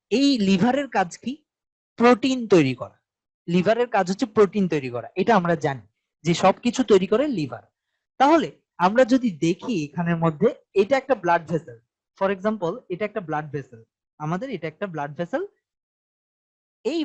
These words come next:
ভেসেলটা হাতের মধ্যে আছে, আমরা ধরি এটা হচ্ছে আমাদের হাত, হাতের মধ্যে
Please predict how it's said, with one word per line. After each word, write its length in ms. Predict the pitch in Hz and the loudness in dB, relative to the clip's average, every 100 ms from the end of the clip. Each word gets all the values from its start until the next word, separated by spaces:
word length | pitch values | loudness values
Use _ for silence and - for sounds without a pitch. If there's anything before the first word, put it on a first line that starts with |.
| 202 | -4
ভেসেলটা 480 | 190 220 277 220 170 269 _ _ - | -4 -4 -8 -6 -6 -8 _ _ -4
হাতের 340 | 208 220 294 269 | -4 -2 -2 0
মধ্যে 240 | 190 156 160 120 | -2 -2 -8 -10
আছে, 160 | - 113 143 | -14 -16 -10
আমরা 160 | 156 160 | -8 -6
ধরি 160 | 180 285 190 | -6 -8 -10
এটা 120 | 156 156 | -10 -12
হচ্ছে 160 | - 156 | -10 -10
আমাদের 200 | 135 135 | -10 -14
হাত, 160 | 131 - _ _ _ _ _ _ _ - | -16 -20 _ _ _ _ _ _ _ -8
হাতের 300 | 196 247 220 | -6 -4 -4
মধ্যে 240 | 165 143 | -4 -6